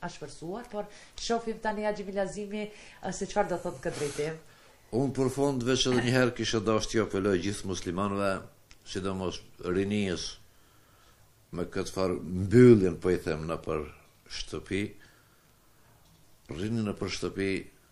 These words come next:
Speaker 2: mos dilni nga shtëpia pa nevojë. Merrni, lexoni, lexoni libra, lexoni Kur'an,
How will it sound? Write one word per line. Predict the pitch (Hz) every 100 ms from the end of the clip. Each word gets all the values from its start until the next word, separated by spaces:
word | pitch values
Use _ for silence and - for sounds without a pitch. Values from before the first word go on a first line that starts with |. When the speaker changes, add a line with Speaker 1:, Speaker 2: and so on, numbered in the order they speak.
| _ _ -
Speaker 2:
mos | 92 107 90
dilni | 110 101 101
nga | 90
shtëpia | - 90 - 98 87
pa | - 82
nevojë. | 76 87 107 113 - - - - - _ - _ _ _ - _ _ -
Merrni, | 76 92 120 120 107
lexoni, | 104 98 104 104 104 98 - 73
lexoni | 80 80 101 107 101
libra, | 101 104 104 98 92 - - - - -
lexoni | - 82 80 104 107 107
Kur'an, | 110 104 98 101